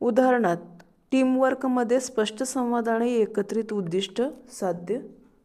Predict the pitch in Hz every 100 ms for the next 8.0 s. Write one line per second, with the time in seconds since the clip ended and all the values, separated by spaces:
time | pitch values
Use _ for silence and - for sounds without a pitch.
0 | _ _ 202 170 - 175 175 - - _
1 | - _ _ - 240 240 254 277 - 233
2 | 208 190 202 - _ _ - 285 - 254
3 | 254 247 185 208 - - _ _ _ _
4 | - 247 247 254 262 254 233 233 226 226
5 | 220 233 226 196 196 196 190 190 - -
6 | 202 202 247 185 - - - _ _ -
7 | 247 185 - - - - - 233 233